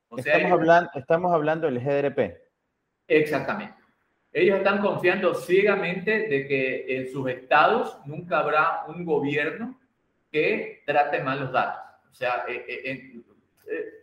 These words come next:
Speaker 1: otro nivel, otro nivel de pensamiento. O sea, acá, por el contrario, hablando muy latinoamericanamente,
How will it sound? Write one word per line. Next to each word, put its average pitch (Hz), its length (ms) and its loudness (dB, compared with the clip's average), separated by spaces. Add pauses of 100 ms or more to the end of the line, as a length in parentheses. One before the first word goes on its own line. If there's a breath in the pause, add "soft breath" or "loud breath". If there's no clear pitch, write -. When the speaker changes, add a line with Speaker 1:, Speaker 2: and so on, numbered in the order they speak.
(240)
Speaker 1:
otro 226 280 4
nivel, 175 360 4
otro 185 240 2
nivel 185 260 2
de - 100 2
pensamiento. 131 600 -4
O - 20 -8
sea, - 560 -6
acá, 180 520 2
por 190 100 4
el 156 160 4
contrario, 151 840 0
hablando 127 440 -2
muy 160 320 -2
latinoamericanamente, 135 1400 -4